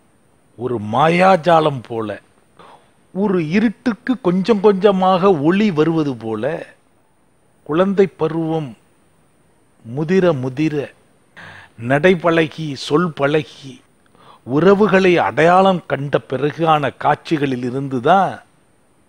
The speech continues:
நம்மளுடைய நினைவு பக்கங்கள் நிரம்ப தொடங்குகிறது. "எனக்கு சின்ன வயசுல அந்த விஷயம் ஞாபகம் இருக்குங்க" அப்படின்னு சொல்ல ஆரம்பிக்கிற ஒரு, ஒரு பருவம் ஓரிரு ஆண்டுகளுக்கு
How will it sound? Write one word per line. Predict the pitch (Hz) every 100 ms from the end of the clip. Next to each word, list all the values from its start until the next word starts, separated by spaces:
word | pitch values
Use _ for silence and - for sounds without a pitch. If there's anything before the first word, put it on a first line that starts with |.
| 120
நம்மளுடைய | 135 151 135 120 127 139
நினைவு | 123 131 170 202 190
பக்கங்கள் | 160 139 - 147 135 151
நிரம்ப | 131 151 190 196 185
தொடங்குகிறது. | - 127 123 123 110 107 92 - _ _ _ _ - - -
"எனக்கு | 131 143 123
சின்ன | - 208 226
வயசுல | 208 208 175 202 196 220 196 - _ -
அந்த | 139 165 156
விஷயம் | 143 - 208 190 147 117
ஞாபகம் | 120 147 156 156
இருக்குங்க" | 131 - 113 113 104 _ -
அப்படின்னு | 131 - 156 165 196 208 220 165 _
சொல்ல | - - 151 165 151
ஆரம்பிக்கிற | 143 135 127 - 127 110 _ _ _
ஒரு, | 127 120 113 - _
ஒரு | 123 127
பருவம் | - 139 170 185 226 185 - _ _ _ _ _ _ _ -
ஓரிரு | 151 143 127
ஆண்டுகளுக்கு | 120 139 165 160 151 151 -